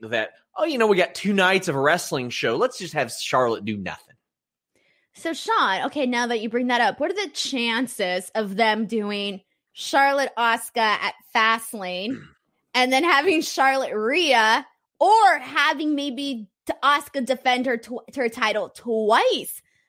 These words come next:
Speaker 1: That'd be cool.
Speaker 2: Maybe she defends one night against Charlotte and then the second night against,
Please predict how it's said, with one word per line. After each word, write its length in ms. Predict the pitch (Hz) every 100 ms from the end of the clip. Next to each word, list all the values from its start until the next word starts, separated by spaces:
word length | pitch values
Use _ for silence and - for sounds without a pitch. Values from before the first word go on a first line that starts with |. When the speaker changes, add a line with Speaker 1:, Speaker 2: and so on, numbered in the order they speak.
| _ -
Speaker 1:
That'd 140 | 143
be 80 | 240
cool. 480 | 202 170 185 226 _ _ -
Speaker 2:
Maybe 260 | 285 302
she 120 | 302 294
defends 380 | 269 269 262 220
one 260 | 233 240
night 160 | 233 233
against 300 | 233 226 -
Charlotte 460 | 220 208 220 254 240
and 120 | 233
then 120 | 220
the 80 | 214
second 420 | - 226 220 233
night 200 | 214 202
against, 500 | 202 196 202 202 -